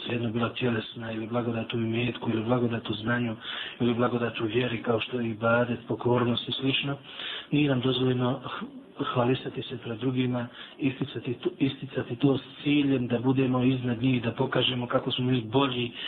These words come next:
i slično. Međutim, ako bismo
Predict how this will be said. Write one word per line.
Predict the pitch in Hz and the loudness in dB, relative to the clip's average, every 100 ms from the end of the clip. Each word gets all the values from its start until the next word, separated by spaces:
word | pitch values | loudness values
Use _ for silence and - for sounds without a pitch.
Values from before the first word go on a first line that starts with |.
| - - | -8 -8
i | 123 | -6
slično. | - 135 - 107 104 - _ - - - - - | 0 2 2 0 -4 -16 _ -20 -14 -14 -14 -4
Međutim, | 123 170 185 160 107 - - - - - | 2 2 2 0 0 -8 -20 -20 -14 0
ako | 156 160 | 2 4
bismo | 151 151 156 143 127 | 2 2 2 0 -2